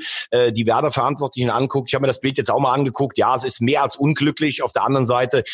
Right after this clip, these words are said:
jeder von uns hat auch schon mal peinlich berührt gelacht, äh, so nach drei Gegentoren in, in sieben oder acht Minuten. Also das will ich jetzt mal, da will ich Ihnen mal abnehmen. Das ist eine andere Sache, wie Modest, der aus dem Bus kommt und dann, wie gesagt, mit den Werder-Fans jubelt, was echt eine, eine Schande ist.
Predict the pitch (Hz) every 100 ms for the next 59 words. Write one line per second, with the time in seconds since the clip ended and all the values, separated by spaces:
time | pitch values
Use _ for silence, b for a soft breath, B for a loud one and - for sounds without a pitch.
0 | B - 139 120 123 131 135 127 120 123
1 | 110 117 127 127 - 104 131 147 127 104
2 | 123 - - - - - - 123 117 110
3 | 123 127 117 - 117 120 123 123 123 127
4 | 123 117 117 117 120 123 117 120 123 110
5 | 123 123 120 B B B 113 107 117 -
6 | 131 131 131 123 131 120 113 104 - -
7 | 113 123 123 117 104 98 - 123 117 104
8 | 110 104 127 117 107 117 117 110 104 98
9 | 107 - - - 104 104 98 95 113 -
10 | 104 101 101 107 104 107 101 101 98 98
11 | 104 110 92 92 82 - 90 107 110 -
12 | 95 - 85 - 101 92 90 95 92 107
13 | 113 92 139 - - - - - -